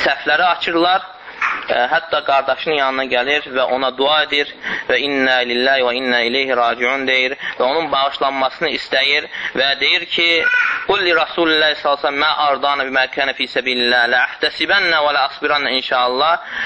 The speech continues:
Yəni deyir ki, Peyğəmbər sallallahu aleyhi və səlləm deyir ki, yəni Allah yolunda nə olursa biz hamısına razıyıq və bunun savabını Allahdan gözləyəcəyəm və, e, inşallah səbr edəcəyəm. İkinci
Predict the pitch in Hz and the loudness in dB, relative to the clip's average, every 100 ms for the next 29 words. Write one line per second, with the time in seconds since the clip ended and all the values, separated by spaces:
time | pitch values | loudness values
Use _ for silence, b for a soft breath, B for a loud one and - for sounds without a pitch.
0 | B - 127 131 143 - 135 131 139 135 | B -2 0 2 0 0 -4 -4 -2 0
1 | 131 127 139 139 127 120 131 127 123 120 | 0 0 0 0 0 0 2 2 0 0
2 | 135 127 123 156 175 185 B B 131 123 | 0 0 0 -2 0 -2 B B -2 0
3 | 135 143 170 156 139 131 135 135 160 147 | 0 0 0 0 2 2 2 0 0 0
4 | 131 139 139 151 147 131 - 127 127 123 | -2 -2 -4 -2 -2 -2 -2 0 2 0
5 | 123 147 147 139 139 170 185 156 147 139 | 0 -2 0 -2 -2 -4 -2 0 0 0
6 | 151 185 185 B B B 135 139 139 131 | 0 0 -2 B B B -2 0 0 -2
7 | - 156 147 135 135 127 131 127 151 175 | -2 0 0 0 -2 0 0 2 2 2
8 | 196 214 - B B B - 131 147 151 | 0 -2 -10 B B B -2 2 4 4
9 | 151 143 - - 131 123 - 139 - 139 | 4 2 0 -2 -2 0 0 -2 0 0
10 | 123 123 127 139 135 - 143 120 113 107 | 2 2 2 2 -2 -4 -2 0 -2 -4
11 | 104 - - - - - - - - - | -4 -6 -10 -12 -8 -6 -8 -16 -18 -18
12 | - - - - - - - B B B | -20 -20 -20 -20 -20 -20 -16 B B B
13 | B - - 185 170 | B -4 -2 -2 0